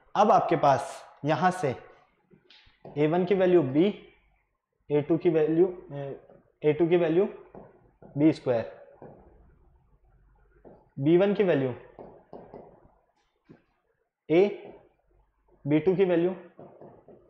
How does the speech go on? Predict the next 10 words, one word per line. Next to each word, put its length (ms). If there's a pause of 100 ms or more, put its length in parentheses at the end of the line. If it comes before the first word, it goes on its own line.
(140)
ए 140
स्क्वायर, 420 (680)
सी 160
वन 180
की 100
वैल्यू 280 (300)
माइनस 440
ए 120
बी 200 (540)
into 280